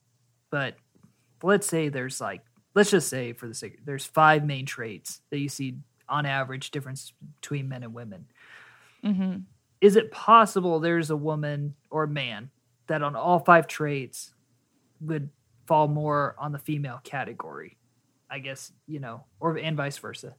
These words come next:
Speaker 2: You're saying on the one that does not match their, that it does not
Speaker 1: Yeah.
Speaker 2: match their gender.
Speaker 1: Like, as far as, like,
Speaker 2: But just on s-, this
Speaker 1: like,
Speaker 2: characteristic,
Speaker 1: you know,
Speaker 2: they
Speaker 1: like,
Speaker 2: tend to be.
Speaker 1: yes, like, nurturing and those kind of, like, you say, which side's
Speaker 2: Yeah.
Speaker 1: more nurturing? Well, women tend to be more, but you obviously could find a man who would maybe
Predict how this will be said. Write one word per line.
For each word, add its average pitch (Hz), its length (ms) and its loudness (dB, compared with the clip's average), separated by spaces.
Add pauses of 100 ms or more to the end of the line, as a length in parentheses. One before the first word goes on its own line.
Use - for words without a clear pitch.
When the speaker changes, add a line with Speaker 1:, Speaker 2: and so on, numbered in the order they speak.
(100)
Speaker 2:
You're 233 140 8
saying 226 260 6
on 214 140 6
the 214 80 8
one 202 220 6
that 190 120 2
does 185 160 -2
not 175 160 2
match 170 300 -6
their, 170 320 -6
that 180 180 -2
it - 160 -6
does 180 140 -2
not 175 80 8
Speaker 1:
Yeah. 156 160 8
Speaker 2:
match 135 100 2
their 165 80 -6
gender. 170 240 -12
Speaker 1:
Like, 165 160 8
as 170 100 6
far 175 280 8
as, 160 180 4
like, 165 80 8
Speaker 2:
But 214 80 8
just 226 240 10
on 214 220 8
s-, - 200 -8
this 190 220 0
Speaker 1:
like, - 60 -12
Speaker 2:
characteristic, 175 760 0
Speaker 1:
you 185 80 4
know, 180 60 8
Speaker 2:
they 165 60 10
Speaker 1:
like, 156 100 4
Speaker 2:
tend 170 140 -4
to 170 60 -4
be. 156 240 -6
Speaker 1:
yes, 151 240 2
like, 151 200 0
nurturing 151 640 0
and 143 280 -6
those 160 200 0
kind 147 180 -6
of, 123 140 -12
like, 135 200 -12
you - 120 -20
say, 123 180 -12
which 156 380 -2
side's 185 180 4
Speaker 2:
Yeah. 160 140 4
Speaker 1:
more 156 100 2
nurturing? 135 340 -6
Well, 147 240 -6
women 165 300 2
tend 143 220 0
to 135 60 -2
be 131 180 -6
more, 120 320 -10
but 147 180 -2
you 156 220 -2
obviously 170 380 2
could 143 140 -6
find 147 200 0
a 143 40 -4
man 143 300 -6
who 139 260 -10
would 131 160 -14
maybe 135 380 -12